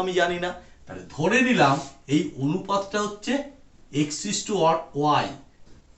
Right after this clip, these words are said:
অর্থাৎ x পরিমাণের সাথে y পরিমাণ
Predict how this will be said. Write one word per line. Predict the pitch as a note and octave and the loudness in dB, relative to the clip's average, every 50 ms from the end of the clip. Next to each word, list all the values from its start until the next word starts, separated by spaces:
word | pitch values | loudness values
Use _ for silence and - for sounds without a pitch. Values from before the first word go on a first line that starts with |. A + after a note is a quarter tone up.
| - - - - C#3 | -20 -16 -8 -2 -2
অর্থাৎ | - - - - A3+ B3+ C#4+ D4 - - - - - - F#3+ - | -2 -2 -2 2 6 6 6 6 2 -2 -10 -10 -2 -2 -2 0
x | - - - - | -2 -4 -2 -2
পরিমাণের | A3 F#3+ F3 D#3+ D3+ C#3 C3 B2+ - - - | -2 -2 0 -2 -2 0 0 -2 -2 -2 -2
সাথে | C#3+ C#3 - A3 C#4 D#4+ D#4+ - - - - - - C3+ D3+ E3 | -2 0 4 4 4 4 2 -2 -8 -18 -20 -10 0 4 6 6
y | G3 - - D#3 | 6 4 2 -2
পরিমাণ | D3 C#3+ C3 C3 E3+ B3+ | 0 0 2 2 2 2